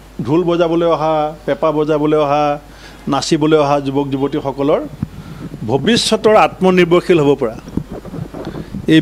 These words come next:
বিহুৰ ধাৰাবাহিকতাটো অবিকলভাৱে আগুৱাই নিব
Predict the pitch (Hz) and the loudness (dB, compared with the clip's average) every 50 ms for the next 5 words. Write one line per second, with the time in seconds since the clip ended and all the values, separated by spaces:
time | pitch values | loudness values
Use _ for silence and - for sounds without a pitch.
0 | 139 127 147 147 127 156 202 220 208 170 139 135 143 160 165 175 180 190 190 196 | 4 4 2 4 4 4 4 4 4 2 2 2 2 4 4 4 4 4 2 2
1 | 165 185 185 170 196 208 220 247 262 277 302 302 - - - - - - - - | 2 2 2 4 4 4 4 4 2 0 -2 -6 -10 -14 -16 -16 -14 -14 -16 -16
2 | - - - - - 151 143 143 185 202 - 226 220 226 202 196 190 208 208 185 | -16 -12 -10 -2 -2 0 2 2 2 4 6 6 6 6 6 4 4 6 4 4
3 | 156 156 180 180 175 175 160 | 4 6 4 6 6 6 4